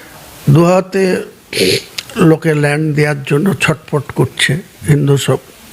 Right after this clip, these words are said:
মানুষরা, যে এখানে রাম মন্দির হোক। আমি বলছি, মহারাজজি, যে আপনারা বাইশে জানুয়ারি দু হাজার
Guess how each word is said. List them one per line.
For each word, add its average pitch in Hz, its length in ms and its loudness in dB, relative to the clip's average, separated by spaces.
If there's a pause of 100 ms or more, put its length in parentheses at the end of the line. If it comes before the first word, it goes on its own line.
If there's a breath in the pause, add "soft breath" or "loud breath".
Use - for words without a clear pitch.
(580)
মানুষরা, 127 600 2 (520 loud breath)
যে 165 140 4
এখানে 156 320 0
রাম 135 200 0
মন্দির 131 460 2
হোক। 127 260 0
আমি 147 200 2
বলছি, 143 420 0
মহারাজজি, 147 720 0 (720 loud breath)
যে 151 180 4
আপনারা 165 380 -2
বাইশে 151 500 -2
জানুয়ারি 165 520 0
দু 165 160 -2
হাজার 170 320 -2